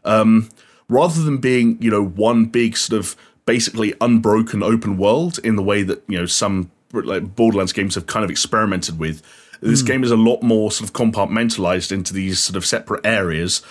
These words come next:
Speaker 1: some of which it is still that kind of classic Borderlands thing, which is you'll go to an area, you'll kind of do the, the golden path through it for the story, and you
Speaker 2: Yeah.
Speaker 1: might go back there for a side mission that takes you off to a side area that you didn't actually go to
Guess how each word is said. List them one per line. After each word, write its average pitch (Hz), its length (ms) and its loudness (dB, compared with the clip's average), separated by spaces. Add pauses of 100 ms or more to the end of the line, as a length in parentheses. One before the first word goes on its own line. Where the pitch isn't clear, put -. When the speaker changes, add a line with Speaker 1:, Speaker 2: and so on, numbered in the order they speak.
(160)
Speaker 1:
some 120 200 2
of 110 60 2
which - 300 -2 (120)
it - 220 -4
is 196 380 -2
still 165 240 0
that 147 180 -2
kind 131 220 -2
of 113 200 -6
classic 113 300 -4
Borderlands 110 480 0
thing, 107 140 -2
which 90 180 -4
is 92 80 -6
you'll 101 100 0
go 117 200 0
to 117 140 -2
an 101 60 -2
area, 98 600 0 (240)
you'll 95 100 -4
kind 107 160 -2
of 95 140 -4
do 110 120 4
the, 101 280 0 (140)
the 101 100 -4
golden 107 480 2
path 98 400 -2
through 98 240 -2
it - 100 -10
for - 60 -12
the 95 100 -4
story, 90 480 0 (280)
and 104 120 0
you 104 60 2
Speaker 2:
Yeah. 107 40 4
Speaker 1:
might 107 160 2
go 110 120 0
back 101 240 -4
there 98 180 0
for - 140 -4
a 95 40 -2
side 98 280 0
mission 92 260 -4
that 90 140 -4
takes 95 200 -6
you - 60 -2
off 87 100 -4
to - 80 -10
a - 40 -4
side 123 360 0
area 82 320 -2
that 82 160 -6
you 92 60 -8
didn't 92 180 -4
actually 90 280 -4
go 95 240 0
to 80 260 -6